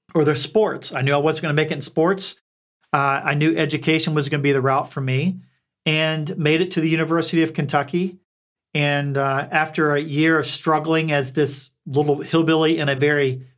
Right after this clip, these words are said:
preppy world. Now, Yuval, these are the days where, uh, the guys had three polo shirts flipped up, <laughs> mattress shorts. It was just, and I'm this kid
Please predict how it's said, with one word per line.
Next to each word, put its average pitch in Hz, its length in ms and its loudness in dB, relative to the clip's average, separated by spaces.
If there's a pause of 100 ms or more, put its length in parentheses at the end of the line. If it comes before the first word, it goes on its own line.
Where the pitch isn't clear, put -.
(120)
preppy 156 640 -2
world. 143 400 0
Now, 139 220 0
Yuval, 151 380 0
these 160 220 2
are - 20 -4
the 147 100 2
days 143 340 0
where, 131 320 0 (560)
uh, 139 180 2
the 143 100 -4
guys 151 380 0
had 143 240 0
three 165 420 0
polo 160 380 0
shirts 156 340 -2
flipped 143 360 -2
up, 160 240 0 (360)
<laughs> - 360 -20
mattress 151 420 0
shorts. 170 640 -2 (580)
It 170 100 4
was 156 160 2
just, 160 220 0
and 151 120 0
I'm 175 180 2
this 180 200 2
kid 139 640 0